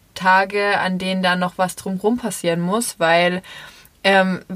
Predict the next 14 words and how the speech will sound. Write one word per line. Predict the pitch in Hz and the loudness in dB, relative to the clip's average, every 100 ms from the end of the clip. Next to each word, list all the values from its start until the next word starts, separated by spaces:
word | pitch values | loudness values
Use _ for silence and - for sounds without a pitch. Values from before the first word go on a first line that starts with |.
| - | -14
schon | - 214 190 | -6 -2 0
allein, | 190 196 214 208 | 2 2 2 0
wenn | 190 | -2
ihr | 196 | -2
eine | 190 | -4
Folge | 185 202 190 175 | -2 0 0 0
anguckt, | - 202 - 240 - | -2 -2 -4 -6 -8
kommt | - 208 | -4 -2
ja | 208 | 0
da | 196 185 | 2 2
am | 185 185 | 2 0
Anfang | 185 185 208 208 | -2 0 -2 0
einfach | 190 190 - 190 185 | -2 -4 0 -2 -2
der, | 190 180 | -2 -2